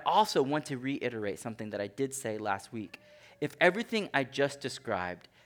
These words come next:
has not been your story, I don't want you to automatically think that God hates you or that he's not pleased with you, okay? I know plenty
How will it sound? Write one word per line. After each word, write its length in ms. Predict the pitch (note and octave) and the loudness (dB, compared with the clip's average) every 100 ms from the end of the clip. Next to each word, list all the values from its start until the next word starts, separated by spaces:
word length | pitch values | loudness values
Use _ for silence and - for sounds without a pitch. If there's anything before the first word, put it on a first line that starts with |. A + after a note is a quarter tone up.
| - | -6
has 220 | B2 A#2+ | -6 2
not 320 | B2+ C#3 C3+ | 6 6 4
been 220 | C3+ B2 | -2 0
your 200 | A#2+ A#2 | -2 -2
story, 540 | A#2 - G#2+ F2 F2+ F#2 - - - | -4 -6 -4 -4 -6 -10 -18 -6 0
I 100 | B2+ | 0
don't 400 | B2+ C#3+ E3 C#3+ | 4 6 6 4
want 260 | E3 D#3 | -6 -6
you 80 | E3 | 2
to 160 | C#3+ - | 2 8
automatically 640 | B2 C3+ B2+ B2 C3 D3 | 8 8 8 6 4 -6
think 320 | C3 A2 G2 | -4 -6 -2
that 180 | G2 C#2 | -4 -2
God 240 | G2+ F#2+ F#2 - _ | 0 0 -2 -18 _
hates 500 | - C#3+ D3 - - | -6 0 0 -2 -8
you 300 | F#3+ G3+ G#3 _ _ _ _ | -6 -8 -10 _ _ _ _
or 100 | A#2 | -2
that 140 | A2+ | 0
he's 180 | G#2+ G2 | -2 -4
not 280 | A2+ A2+ - | -4 -4 -8
pleased 400 | - A2+ G2+ - | -10 -10 -10 -12
with 160 | - | -16
you, 160 | - - _ _ _ _ _ _ | -18 -20 _ _ _ _ _ _
okay? 220 | - G#2 A2+ _ _ _ _ _ _ _ - | -10 -10 -10 _ _ _ _ _ _ _ -4
I 140 | - E3+ | 4 6
know 140 | F3 | 6
plenty 800 | - - - F#3+ F#3+ - F2+ | 2 -8 2 2 2 -8 -10